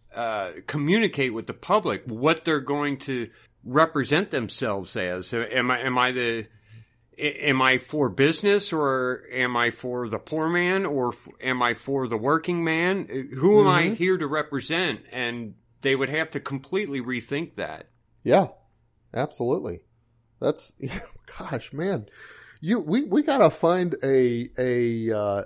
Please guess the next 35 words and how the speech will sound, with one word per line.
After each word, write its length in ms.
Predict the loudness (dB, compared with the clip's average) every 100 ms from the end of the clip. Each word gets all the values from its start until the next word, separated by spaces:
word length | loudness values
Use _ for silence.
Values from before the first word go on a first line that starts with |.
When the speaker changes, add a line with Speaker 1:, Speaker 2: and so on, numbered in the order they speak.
| -2
Speaker 2:
a 140 | -2
nifty, 880 | -2 -2 0 -2 -2 -2 -2 -2 0
uh, 800 | 0 2 2 0 -2 -4 -6 -2
Speaker 1:
Maybe 240 | -2 0
there's 260 | 0 2 4
Speaker 2:
I 20 |
don't 160 | 2 2
know, 60 |
Speaker 1:
already 220 | 2 0 0
Speaker 2:
not, 80 |
Speaker 1:
a 40 | 0
Speaker 2:
not 140 | 0
Speaker 1:
movement 320 | 0 -2 -6
for 100 | -6
Speaker 2:
a 40 | -6
Speaker 1:
that. 280 | -4 -6 4
Speaker 2:
slogan 540 | 8 8 8 4 6
or 140 | 6 6
a 60 |
name 680 | 4 -2 0 2 2 0 -2
for 180 | -4 -2
that 300 | 0 0 0
kind 160 | -2
of 100 | -2
a 60 | -2
movie. 240 | -2 2
Yeah, 140 | 6 6
there 120 | 6
might 240 | 4 2
be 80 | 2
a 60 | 2
movement 420 | 4 2 0 -6
for 100 | -6
that, 300 | 0 0 0
but 180 | -6 -6